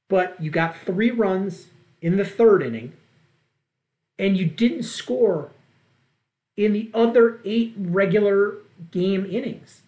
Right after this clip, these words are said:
So you had eight innings where you didn't score a run, and then you had to go into extra frames to, to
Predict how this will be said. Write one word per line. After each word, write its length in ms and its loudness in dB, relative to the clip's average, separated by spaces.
So 140 -4
you 80 -2
had 160 -14
eight 300 -8
innings 360 -2
where 100 0
you 100 2
didn't 180 0
score 260 -2
a 40 -6
run, 420 -8
and 100 -4
then 100 2
you 80 2
had 80 0
to 60 -4
go 160 0
into 280 -8
extra 320 -6
frames 580 -2
to, 280 -4
to 240 -6